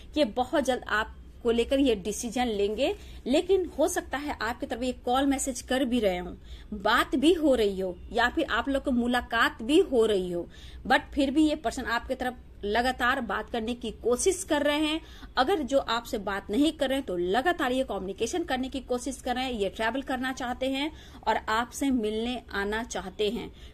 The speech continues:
कुछ सपने आपको लेकर आपके पर्सन को आ रहे हैं, जो सपने देखकर कहीं ना कहीं उन्हें कुछ इस रिश्ते का और आपकी जो कीमत, आपका जो अमूल्य प्यार है, जो रिश्ता आपने दिया है, वो बहुत ही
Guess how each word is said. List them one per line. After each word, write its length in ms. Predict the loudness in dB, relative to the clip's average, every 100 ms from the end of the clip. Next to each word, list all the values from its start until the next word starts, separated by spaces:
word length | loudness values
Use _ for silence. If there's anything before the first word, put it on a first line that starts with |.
| 0
कुछ 140 | 2
सपने 480 | 4 2 2 0 -2 -2
आपको 440 | -2 -2 -2 0
लेकर 280 | 0 0 -2
आपके 320 | -2 -2 -4 -4
पर्सन 380 | -4 -2 -2
को 180 | 2 4
आ 160 | 4 4
रहे 200 | 2 0
हैं, 220 | 0 0 -4 -10 -10
जो 160 | -2 -2
सपने 460 | 0 -2 2 0
देखकर 320 | 2 0 -2 -6
कहीं 220 | -6 -4 -4
ना 80 |
कहीं 160 | -2 -4
उन्हें 320 | 0 2 2
कुछ 240 | 0 -8 -6
इस 340 | -6 -6 -8 -10 -16 -12 0
रिश्ते 340 | 2 2 -2
का 120 | -2 -4
और 180 | -2
आपकी 720 | -4 -2 -2 -4 -6 -10 -4 -2
जो 120 | -2 0
कीमत, 340 | 2 2 0 -4
आपका 320 | -2 -2 -2 -2
जो 240 | -2 -4 -10 -20 -14 -2
अमूल्य 560 | 2 4 6 6 6 0 -8 -20 -20 -20 -20 -14 0
प्यार 300 | 4 4 2
है, 160 | 0 0
जो 180 | 2 2
रिश्ता 320 | 0 -2 -2
आपने 420 | 0 -2 -2 -4
दिया 220 | -4 -4
है, 180 | -4 -6
वो 260 | -6 2 2
बहुत 400 | 2 -6 -6
ही 40 | -4